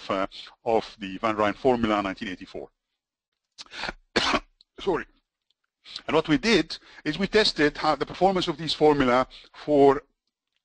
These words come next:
a certain range of, uh, the, the mobility parameter, uh, or the Shields parameter, which is, which we are interested in,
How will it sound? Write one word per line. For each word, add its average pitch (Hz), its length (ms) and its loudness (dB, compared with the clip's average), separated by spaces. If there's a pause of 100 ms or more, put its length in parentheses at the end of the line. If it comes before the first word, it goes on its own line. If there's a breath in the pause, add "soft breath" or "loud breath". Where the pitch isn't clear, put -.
(320)
a 113 60 -2
certain 160 440 2
range 123 480 0
of, 113 500 -2 (100)
uh, 104 400 -4
the, 101 300 -2
the 101 220 -6
mobility 135 380 -4
parameter, 107 520 0 (360 soft breath)
uh, 95 160 -4
or 107 140 -8
the 92 100 -16
Shields - 280 -6
parameter, 98 480 -4 (360 loud breath)
which 107 240 -8
is, 98 220 -10
which 107 220 -10
we 92 80 -8
are 90 100 -8
interested 139 460 -4
in, 113 260 -4